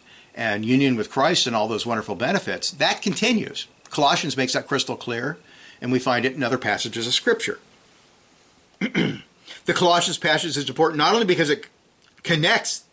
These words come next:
the meaning of the New Testament baptism to Old Testament circumcision, but also notes that it is through faith, not simply water, that what Jesus accomplished is applied. You know, go back later today and read the Colossians passage.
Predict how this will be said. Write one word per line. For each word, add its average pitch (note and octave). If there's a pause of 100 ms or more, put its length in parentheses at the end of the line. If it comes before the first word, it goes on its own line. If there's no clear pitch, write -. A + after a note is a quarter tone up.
the D3+
meaning D#3+
of C#3
the D3
New F3+
Testament D#3
baptism C#3+ (160)
to F#3+
Old G#3
Testament F3+
circumcision, A#2+ (240)
but G3
also G#3
notes F3
that E3+
it E3
is D#3
through G3
faith, B3 (1040)
not G#3
simply F#3+
water, F3+
that D#3+
what F3
Jesus E3
accomplished D#3
is D#3
applied. D3 (1160)
You B2+
know, G2+
go C#3+
back D3+ (100)
later B2+
today C#3+
and A#2
read C3
the A#2
Colossians A2+
passage. D3+